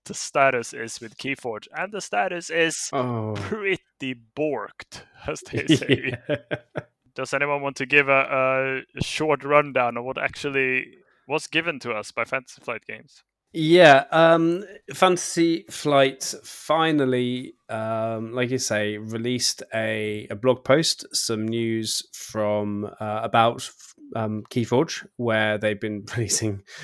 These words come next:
Speaker 2: news about almost every other game that they're publishing right now, apart from Keyforge. And the reason that of why they haven't been producing news has final-, has also was, was, was revealed there.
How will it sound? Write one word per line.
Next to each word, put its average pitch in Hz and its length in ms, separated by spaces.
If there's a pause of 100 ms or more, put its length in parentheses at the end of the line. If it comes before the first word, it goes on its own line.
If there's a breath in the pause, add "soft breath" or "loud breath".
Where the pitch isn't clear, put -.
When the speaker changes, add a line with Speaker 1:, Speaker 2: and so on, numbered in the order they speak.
(200 loud breath)
Speaker 2:
news 117 200
about 110 300
almost 127 280
every 127 220
other 107 140
game 110 300
that 95 60
they're 101 120
publishing 113 440
right 101 160
now, 98 140
apart 101 260
from 98 120
Keyforge. 107 500 (760 soft breath)
And 120 480 (120)
the 120 100
reason 123 800
that 120 160 (400)
of 107 180
why 113 360
they 202 120
haven't 120 320
been 107 280 (120)
producing 104 460
news 104 340
has 107 240
final-, 123 640
has 117 140
also 120 560
was, 107 400
was, 110 240
was 104 160
revealed 135 400
there. - 240